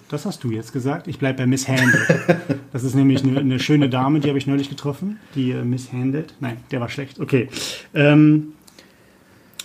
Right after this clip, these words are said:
Speaker 1: ja, Großohr. Was wollten wir jetzt, äh, als nächstes noch besprechen? Das Thema könnten wir wahrscheinlich extrem lange ausführen, uns noch extrem lange, ich hab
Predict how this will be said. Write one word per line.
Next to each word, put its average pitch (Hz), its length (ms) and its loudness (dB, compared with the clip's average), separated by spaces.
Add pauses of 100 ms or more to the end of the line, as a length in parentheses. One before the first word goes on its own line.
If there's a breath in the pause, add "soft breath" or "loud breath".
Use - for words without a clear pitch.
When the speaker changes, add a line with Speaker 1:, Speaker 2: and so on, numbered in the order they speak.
(440 loud breath)
Speaker 1:
ja, 156 140 6
Großohr. 135 600 0
Was 123 160 -8
wollten 143 180 2
wir 147 80 2
jetzt, 143 340 -4
äh, 147 40 -4
als 135 420 -2
nächstes 139 200 0
noch 123 120 -2
besprechen? 120 500 -6
Das 123 160 -8
Thema 147 300 4
könnten 143 240 2
wir 139 80 0
wahrscheinlich 139 720 2 (280)
extrem 160 840 0
lange 143 520 0 (580)
ausführen, 170 760 0
uns 135 160 -2
noch 139 260 -2
extrem 165 800 2
lange, 117 300 -2
ich - 120 -8
hab 107 80 -8